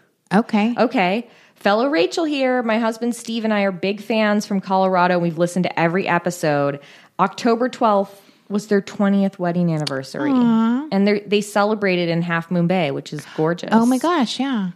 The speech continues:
Speaker 2: They had a wine and cheese picnic, and they got our favorite cheese, which is Cowgirl Creamery, Mount Tam cheese. And they also attached two pictures of their gorgeous cats. Very cute. Congratulations on your wedding anniversary, and thanks for listening."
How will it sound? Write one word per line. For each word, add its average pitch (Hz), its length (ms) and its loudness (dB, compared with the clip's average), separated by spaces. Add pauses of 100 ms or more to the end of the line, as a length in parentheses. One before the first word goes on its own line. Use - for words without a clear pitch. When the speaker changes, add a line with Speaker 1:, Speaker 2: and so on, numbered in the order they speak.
Speaker 2:
They 202 120 4
had 208 140 6
a 185 40 6
wine 175 300 2
and 165 140 2
cheese 311 280 2
picnic, 294 640 -2
and 185 360 4
they 165 180 2
got 156 240 0
our 156 160 2
favorite 143 420 -2
cheese, 214 520 -2
which 165 220 -6
is 147 320 -4 (340)
Cowgirl 151 480 2
Creamery, 233 580 2
Mount 139 340 -2
Tam 139 300 -2
cheese. 190 560 -2 (360)
And 196 120 4
they 214 100 2
also 214 420 2
attached 190 560 0
two 170 200 0
pictures 214 420 0
of 214 140 0
their 220 140 2
gorgeous 202 420 0
cats. 185 800 -2 (720)
Very 165 320 2
cute. 170 680 0
Congratulations 175 800 2
on 160 140 2
your 156 140 0
wedding 147 360 -2
anniversary, 143 640 -2
and 185 160 2
thanks 202 180 0
for 233 140 -2
listening." 233 580 -2